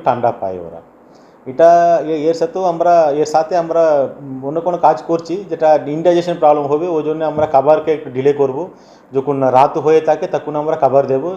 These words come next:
যেহেতু ওনার বডি টেম্পারেচার বেড়ে যাবে, দিনে দিলে ডাইজেশন কা ইস্যু হয়, এই জন্য আমরা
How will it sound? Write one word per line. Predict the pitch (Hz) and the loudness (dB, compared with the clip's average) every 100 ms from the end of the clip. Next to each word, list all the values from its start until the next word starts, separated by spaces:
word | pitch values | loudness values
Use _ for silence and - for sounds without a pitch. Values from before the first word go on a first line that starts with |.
| 156 | -4
যেহেতু | 147 147 151 147 | -2 -2 -2 -2
ওনার | 139 135 | -2 0
বডি | 123 139 | 2 2
টেম্পারেচার | 135 135 135 139 | 0 -2 -4 -4
বেড়ে | 117 117 | -4 -2
যাবে, | 135 156 160 - - _ _ | -2 -2 -6 -10 -18 _ _
দিনে | 123 151 165 | -2 0 0
দিলে | 151 160 | 2 2
ডাইজেশন | 135 139 143 147 | 4 2 0 -2
কা | 143 | -4
ইস্যু | 147 127 - | -2 -4 -8
হয়, | 101 90 92 | -10 -12 -12
এই | 120 | -10
জন্য | 135 156 | -6 -4
আমরা | 143 147 143 | 2 2 2